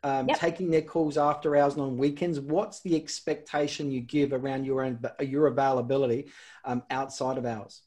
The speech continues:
Speaker 2: All right. So I try not to. Um, it's a little different for me 'cause I'm the business owner as well. So I, um, I do not answer the phone outside of our office hours. If it rings twice,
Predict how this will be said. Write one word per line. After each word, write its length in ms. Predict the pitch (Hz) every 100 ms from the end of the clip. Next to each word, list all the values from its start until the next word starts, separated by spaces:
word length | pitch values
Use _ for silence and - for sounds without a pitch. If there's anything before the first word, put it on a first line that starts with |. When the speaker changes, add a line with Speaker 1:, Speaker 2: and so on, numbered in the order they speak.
| _ _ -
Speaker 2:
All 80 |
right. 200 | 190 - -
So 240 | 214 196
I 100 | 208
try 280 | 214 262 226
not 240 | 165 156 -
to. 240 | - 269 - - - -
Um, 460 | 185 180 175 180 180 208
it's 140 | 214
a 60 | 220
little 180 | 226 226
different 380 | 202 202 190 -
for 80 |
me 200 | 175 165
'cause 140 | 165 180
I'm 160 | 170
the 80 | 165
business 340 | 156 160 156 -
owner 260 | 156 151
as 180 | 147 147
well. 220 | 139 120
So 440 | - 185 165 160 156 -
I, 600 | 180 180 180 180 185 180
um, 580 | 170 170 160 160 160 160 _
I 80 | 185
do 220 | 190 208 202
not 140 | 185
answer 280 | 170 - 180
the 80 | 165
phone 340 | - 165 160
outside 440 | 160 151 - 160 160
of 100 | 151
our 160 | 156
office 280 | - - 151
hours. 320 | 160 - 427 - _ _ _ _ _
If 200 | - 202
it 100 | 214
rings 420 | 190 180 175 170 -
twice, 680 | - 175 180 254 - -